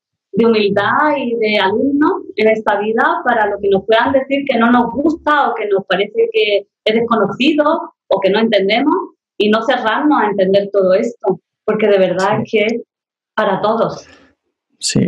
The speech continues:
Speaker 2: y la, la energía kundalini al, al, al hombre concretamente, eh, es muy importante que aprenda a gestionarla porque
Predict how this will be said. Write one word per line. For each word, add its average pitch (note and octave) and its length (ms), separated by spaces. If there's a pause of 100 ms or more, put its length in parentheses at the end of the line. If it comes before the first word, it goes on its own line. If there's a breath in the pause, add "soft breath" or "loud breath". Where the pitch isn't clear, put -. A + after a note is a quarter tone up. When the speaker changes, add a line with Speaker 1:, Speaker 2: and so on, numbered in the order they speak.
(200)
Speaker 2:
y - 80
la, A#2 300
la B2+ 180
energía C3 480
kundalini D3+ 560
al, C3+ 260
al, B2+ 380
al C3+ 140
hombre D3+ 260
concretamente, C3 1080
eh, A2 500
es B2 60
muy B2 160
importante A#2+ 680
que G#2 260
aprenda G#2+ 760
a A#2+ 60
gestionarla B2 680
porque A2 640